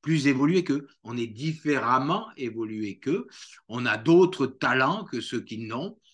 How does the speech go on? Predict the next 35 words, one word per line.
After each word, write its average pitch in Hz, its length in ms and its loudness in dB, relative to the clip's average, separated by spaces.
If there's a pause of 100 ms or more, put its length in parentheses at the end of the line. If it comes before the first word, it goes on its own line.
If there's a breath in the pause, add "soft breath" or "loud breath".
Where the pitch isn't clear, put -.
(100)
et 113 400 -2
nous 123 180 -4
n'avons 120 300 -4
pas 131 160 0
les 113 200 -4
talents 135 360 0
du 117 100 -4
requin 113 360 -4
blanc 170 280 2 (300 loud breath)
qui, 131 260 -2
euh, 107 260 -6
est, 127 240 0
est, 117 280 -4 (180 soft breath)
a-, 120 420 0
arrive 139 320 4
à 107 440 0
se 139 100 -10
diriger 131 800 0
en 113 100 -4
fonction 127 380 -6
du 117 80 -2
magnétisme 117 600 -6
terrestre, 110 440 -4
nous 123 220 -6
on - 20 -12
sait 104 160 -8
pas 98 180 -8
faire 110 180 -12
ça, - 260 -2 (280 loud breath)
ou 127 120 -4
du 127 140 -4
cachalot 143 580 2
qui 123 420 0
écolocalise, 123 720 -2
bref. 139 260 0